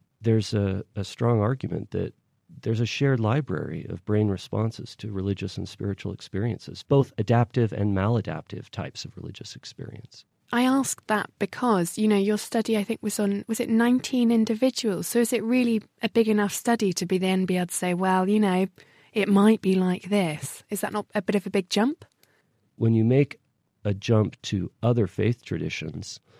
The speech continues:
Speaker 1: you know, that's going to require more studies. We need to, we need to study other groups, but the tools are mature. Religious neuroscience has the capability to answer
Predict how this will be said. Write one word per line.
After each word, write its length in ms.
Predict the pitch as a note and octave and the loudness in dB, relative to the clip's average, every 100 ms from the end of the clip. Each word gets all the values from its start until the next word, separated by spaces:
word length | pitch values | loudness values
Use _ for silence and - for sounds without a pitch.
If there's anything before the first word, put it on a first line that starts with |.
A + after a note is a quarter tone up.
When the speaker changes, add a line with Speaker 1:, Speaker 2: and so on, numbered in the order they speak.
| _ _ _ _ | _ _ _ _
Speaker 1:
you 80 | G#2 | -4
know, 100 | G#2 | -2
that's 260 | G#2+ B2+ - | -2 -4 -2
going 220 | D3 B2+ | -2 0
to 100 | B2+ | -2
require 440 | A2 - A2+ A#2 | -4 -2 0 2
more 180 | A#2 A#2+ | 2 0
studies. 540 | - - A2+ - - G#2 | -4 -4 -4 -4 -6 0
We 100 | G#2+ | 2
need 240 | A#2 A#2+ | 2 2
to, 240 | C3+ A#2 - | 2 0 2
we 120 | A#2 | -2
need 140 | A#2+ | -2
to 60 | A2+ | -4
study 400 | - A2 C#3 F#2+ | -2 0 2 0
other 200 | D#2 - | -2 -8
groups, 400 | - D2+ - - | -8 -10 -10 -8
but 200 | - G2+ - _ _ - | -4 -4 -6 _ _ -6
the 140 | A2+ | -4
tools 480 | G#2 - F#3 A3 E3+ | -4 -2 0 0 2
are 80 | F#2+ | 0
mature. 640 | E2+ - - B2 - - _ _ A2 | -2 -6 -2 -2 -2 -10 _ _ -2
Religious 440 | B2+ F#3 F3+ - | 0 2 0 0
neuroscience 640 | G#2 C3+ A#2+ E2+ E2+ - | 2 2 0 -4 -4 -6
has 260 | - A#2+ C3 | -2 -2 -2
the 80 | - | -4
capability 840 | - G2+ F#2+ E2 G#2 G#2 D#2+ E2+ - _ - - _ - | -2 -2 -2 0 2 2 0 -8 -16 _ -20 -20 _ -10
to 180 | - | -4
answer 460 | A2 C3+ - D#2 | 2 2 0 -6